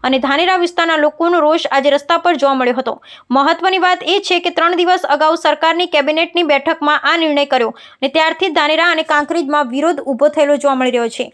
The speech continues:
ત્યારે આજે ધાનેરામાં ધાનેરા હિતરક્ષક સમિતિ દ્વારા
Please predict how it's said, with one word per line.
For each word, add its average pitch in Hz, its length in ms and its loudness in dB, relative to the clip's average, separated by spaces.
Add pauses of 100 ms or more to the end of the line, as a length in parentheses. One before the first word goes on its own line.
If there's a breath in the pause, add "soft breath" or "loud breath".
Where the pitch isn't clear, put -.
(220 loud breath)
ત્યારે 311 280 2
આજે 302 280 0
ધાનેરામાં 330 600 0
ધાનેરા 311 380 0
હિતરક્ષક 311 580 -2
સમિતિ 294 420 -2
દ્વારા 294 360 2